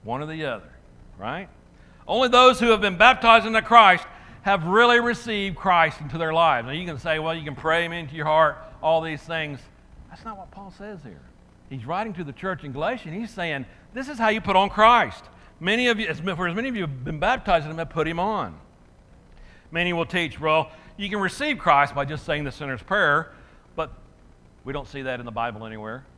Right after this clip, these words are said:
That's not taught in the Scriptures. Rather, one puts on or receives Christ when they are baptized into him.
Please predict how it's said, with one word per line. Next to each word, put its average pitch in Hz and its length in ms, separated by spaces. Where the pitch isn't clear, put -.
That's 127 200
not 151 200
taught 123 200
in 113 80
the 95 60
Scriptures. 127 540
Rather, 233 360
one 233 260
puts 220 340
on 208 200
or 202 60
receives 196 520
Christ 151 560
when 135 220
they 139 120
are 135 120
baptized 135 680
into 117 280
him. 76 180